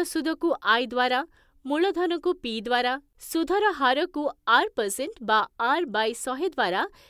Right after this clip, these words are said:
ଏବଂ ସମୟକୁ ଟି ଦ୍ୱାରା ସୂଚିତ କରିବା, ତେବେ ସରଳ ସୁଧ ଆୟ ପ୍ରାପ୍ତ କରିବା ପାଇଁ ଆମେ ସୂତ୍ର ଲେଖିପାରିବା। ପି ଗୁଣନ ଆର୍ ବାଇ ଶହେ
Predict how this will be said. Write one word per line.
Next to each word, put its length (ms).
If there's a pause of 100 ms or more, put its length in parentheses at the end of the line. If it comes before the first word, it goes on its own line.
(120)
ଏବଂ 240
ସମୟକୁ 560
ଟି 220
ଦ୍ୱାରା 340
ସୂଚିତ 440
କରିବା, 380
ତେବେ 320
ସରଳ 400
ସୁଧ 260 (420)
ଆୟ 220
ପ୍ରାପ୍ତ 380
କରିବା 360
ପାଇଁ 280
ଆମେ 280
ସୂତ୍ର 440
ଲେଖିପାରିବା। 640 (520)
ପି 180
ଗୁଣନ 480
ଆର୍ 280
ବାଇ 220
ଶହେ 340